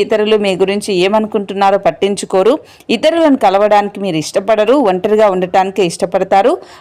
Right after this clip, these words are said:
వానకు రొమాన్స్తో విడదీయలేని బంధం ఉంది. ఈరోజు అలాంటి అనుభూతినే రోజంతా మీ జీవిత భాగస్వామితో కలిసి మీరు అనుభూతి చెందనున్నారు. So, అలాగే మీ దేశానికి చెందిన కొన్ని విషయాలను తెలుసుకోవటం వలన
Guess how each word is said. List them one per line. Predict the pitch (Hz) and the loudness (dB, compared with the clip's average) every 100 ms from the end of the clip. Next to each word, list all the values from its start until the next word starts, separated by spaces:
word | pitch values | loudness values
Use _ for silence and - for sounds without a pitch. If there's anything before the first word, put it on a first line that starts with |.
| - 196 | -4 0
వానకు | 247 302 311 262 | 2 2 2 0
రొమాన్స్తో | 208 208 220 - 226 208 | 2 2 0 0 0 2
విడదీయలేని | 170 180 254 285 269 233 190 | 0 0 2 2 2 0 0
బంధం | 185 196 196 196 | 0 0 -2 0
ఉంది. | 233 415 - _ - - | 0 -2 -4 _ -8 -2
ఈరోజు | 269 285 254 247 | 2 2 2 2
అలాంటి | 208 208 220 226 262 294 - - - 196 | 4 2 2 0 -2 -2 -12 -16 -4 0
అనుభూతినే | 254 262 285 262 262 233 | 2 2 2 2 2 2
రోజంతా | 208 208 208 208 214 | 2 2 0 2 0
మీ | 208 185 | 0 0
జీవిత | 185 185 180 | 0 2 0
భాగస్వామితో | 175 202 - 208 202 208 208 | 0 -2 -2 -2 0 -4 0
కలిసి | 220 247 294 294 262 | 0 2 0 2 4
మీరు | 233 220 240 - - - - | 4 4 2 -2 -16 -6 -2
అనుభూతి | 247 254 277 240 - | 0 2 0 0 -2
చెందనున్నారు. | 208 220 226 220 220 214 311 - - - | 0 0 0 2 2 2 0 -4 -16 -4
So, | 247 220 | 0 2
అలాగే | 226 254 285 269 | 2 2 2 2
మీ | 214 196 | 2 2
దేశానికి | 214 247 269 269 269 160 | 2 4 2 4 2 0
చెందిన | 233 226 226 220 | 0 2 0 0
కొన్ని | 214 208 196 | 0 0 -2
విషయాలను | 190 214 196 202 202 190 | -2 0 2 2 -2 -4
తెలుసుకోవటం | 180 180 - 196 190 185 | -4 -4 -2 0 0 0
వలన | 180 196 | 0 0